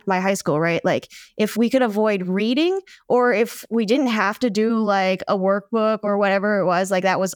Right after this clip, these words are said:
somehow optional because it wasn't getting graded. Like, I know, like, eighty percent of my classmates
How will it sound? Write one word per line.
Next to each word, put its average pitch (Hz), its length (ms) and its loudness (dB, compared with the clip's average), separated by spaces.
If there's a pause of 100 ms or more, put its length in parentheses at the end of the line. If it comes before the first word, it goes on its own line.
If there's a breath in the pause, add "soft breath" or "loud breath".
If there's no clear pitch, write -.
somehow 220 360 0
optional 196 420 0
because 190 180 -2
it 185 80 0
wasn't 185 240 -2
getting 175 220 -2
graded. 180 480 -2 (360 soft breath)
Like, 165 320 -2
I 247 220 2
know, 202 480 2
like, 180 500 0 (480)
eighty 254 280 2
percent 254 500 0
of 208 80 2
my 202 160 0
classmates 185 680 0